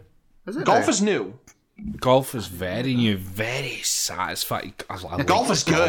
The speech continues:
Speaker 3: golf.
Speaker 2: Golf is very
Speaker 3: Yeah.
Speaker 2: good. Uh, golf is new. Uh, Dragon Kart
Speaker 1: Hmm.
Speaker 2: is new, which I, I genuinely liked. I mean, I wouldn't play it if it was a downloadable game, but I had a good
Speaker 1: Hmm.
Speaker 2: time.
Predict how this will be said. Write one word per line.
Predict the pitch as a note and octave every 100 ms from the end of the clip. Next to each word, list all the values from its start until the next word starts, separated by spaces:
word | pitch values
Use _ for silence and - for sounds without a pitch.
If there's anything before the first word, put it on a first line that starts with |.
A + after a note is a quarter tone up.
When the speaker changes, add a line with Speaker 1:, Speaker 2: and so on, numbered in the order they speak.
| C3+
Speaker 3:
golf. | - - -
Speaker 2:
Golf | - D3+ F#3
is | C#3+
very | A#2 C#3+ C#3+
Speaker 3:
Yeah. |
Speaker 2:
good. | C3 A#2 - - - - - _ -
Uh, | D3+ D3 C3 - D3+ -
golf | - F#3 F4+ -
is | D#4
new. | A#3 D3 G#3 F4 -
Uh, | C3 C3+ B2
Dragon | B2+ F#3 C#4+ C#4
Kart | F#3+ - C#3+
Speaker 1:
Hmm. | C#3+
Speaker 2:
is | C3+ B2
new, | A#2 D3+ G3 - - - -
which | C3+ C#3+ -
I, | D3 D3
I | -
genuinely | D#3 D#3 D3+ E3 D#3 D#3 C#3
liked. | G#2+ A#2+ -
I | A#2+
mean, | A#2+
I |
wouldn't | C3 B2 G2+
play | C#3
it | B2+
if | A#2+
it |
was | C3 B2+
a |
downloadable | C3+ B2+ B2+ A#2 A2+
game, | A#2 D#3 D3
but | C#3 -
I | C3+
had | C3+
a | A#2+
good | B2 A#2
Speaker 1:
Hmm. | A2
Speaker 2:
time. | G#2